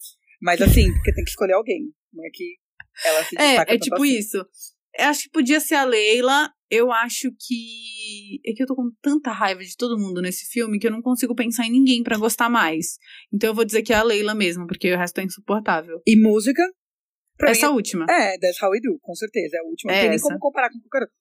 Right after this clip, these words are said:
Speaker 1: Ou se tiver que escolher uma segunda, é a que o Rosalind canta sozinha. <laughs> De resto,
Speaker 2: É,
Speaker 1: nenhuma.
Speaker 2: pode
Speaker 1: E
Speaker 2: ser,
Speaker 1: fala,
Speaker 2: pode
Speaker 1: a gente
Speaker 2: ser.
Speaker 1: falou no meio já, né? Que é aquela da Leila falando, "Bye, people, I don't know the name", blá, blá, blá.
Speaker 2: <laughs> É essa.
Speaker 1: Então.
Speaker 2: Sim, a, a fala com certeza é essa. Qual que é a sua fala preferida do primeiro filme?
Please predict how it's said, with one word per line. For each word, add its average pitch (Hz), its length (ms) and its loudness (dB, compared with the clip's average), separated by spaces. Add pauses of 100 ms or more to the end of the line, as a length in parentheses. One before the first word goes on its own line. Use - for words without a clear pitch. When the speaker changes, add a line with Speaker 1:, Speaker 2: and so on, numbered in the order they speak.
(120)
Speaker 1:
Ou 320 300 4
se - 80 -10
tiver 269 220 0
que - 80 -14
escolher 254 240 0
uma 247 100 -6
segunda, 262 400 -6
é 277 160 -6
a - 40 -20
que 277 140 -14
o 262 80 -20
Rosalind 240 480 -4
canta 247 160 -14
sozinha. 185 440 -12 (160)
<laughs> - 500 -12
De 247 100 -2
resto, 214 400 -2
Speaker 2:
É, 269 120 -2
Speaker 1:
nenhuma. 233 360 2 (240)
Speaker 2:
pode 262 180 2
Speaker 1:
E 269 40 -2
Speaker 2:
ser, 285 80 0
Speaker 1:
fala, 262 160 4
Speaker 2:
pode 269 160 2
Speaker 1:
a - 20 -4
gente 226 100 0
Speaker 2:
ser. 175 40 -2
Speaker 1:
falou 277 260 0
no 285 80 -2
meio 233 300 -6
já, 196 220 -4
né? 175 140 -8
Que 190 100 -10
é - 20 -10
aquela 185 220 -8
da 185 120 -2
Leila 175 240 -6
falando, 175 300 -6
"Bye, 254 220 -10
people, 226 260 -8
I 208 40 -4
don't 208 120 -8
know 202 180 -18
the 190 140 -8
name", 180 480 -10
blá, 165 100 -6
blá, 220 120 2
blá. 392 40 4
Speaker 2:
<laughs> 277 300 0
É 285 140 2
essa. 226 260 -2 (420)
Speaker 1:
Então. 247 400 4
Speaker 2:
Sim, 240 80 2 (300)
a, 226 420 -2
a 240 80 0
fala 240 220 0
com 262 80 -4
certeza 269 300 -2
é 220 40 2
essa. 214 80 -6 (160)
Qual 494 100 0
que 571 60 4
é 571 40 0
a - 20 -2
sua 523 120 -2
fala 339 180 0
preferida 254 360 -4
do 240 80 -8
primeiro 226 300 -4
filme? 175 420 -8